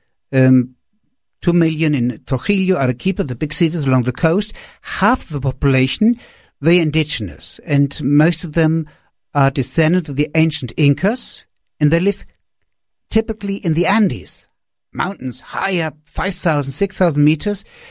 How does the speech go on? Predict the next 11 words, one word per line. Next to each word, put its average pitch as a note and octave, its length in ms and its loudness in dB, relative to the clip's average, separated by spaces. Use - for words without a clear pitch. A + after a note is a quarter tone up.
and E3+ 160 0
they F3 80 0
live E3+ 200 -2
in, D#3 640 -6
in C#3+ 200 4
misery. C3+ 460 2
Uh, D3+ 160 2
very D#3 560 0
few F3 220 0
jobs. C3+ 480 -2
They're D3 240 0